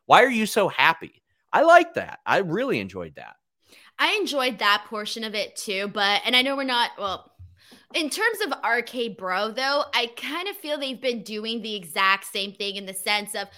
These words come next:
Speaker 2: they've been, you know, building them up and they're, you know, they were not, they weren't necessarily on the same page. They were not really seeing eye to eye. And then you had that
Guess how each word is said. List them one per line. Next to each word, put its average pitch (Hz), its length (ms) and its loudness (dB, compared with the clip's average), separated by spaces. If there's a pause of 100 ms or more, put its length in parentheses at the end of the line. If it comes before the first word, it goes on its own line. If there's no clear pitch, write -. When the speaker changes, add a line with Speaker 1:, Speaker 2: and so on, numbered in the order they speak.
(300)
Speaker 2:
they've 247 340 2
been, 254 460 0
you 240 100 -10
know, 220 120 -8
building 302 340 -6
them 339 120 -2
up 269 160 2
and 247 140 -6
they're, 214 160 0
you 202 120 -6
know, 196 100 -8
they 196 160 -6
were 202 240 -6
not, 262 440 2
they 226 120 -2
weren't 277 320 -2
necessarily 233 720 -4
on 208 160 -2
the 208 80 -10
same 196 300 -6
page. 190 440 -10
They 185 140 -6
were 180 300 -8
not 226 380 -2
really 214 220 -8
seeing 196 400 -10
eye 185 200 2
to - 180 -14
eye. 190 220 2 (320)
And 254 220 -2
then 320 320 2
you 254 140 -4
had 240 320 0
that 220 260 2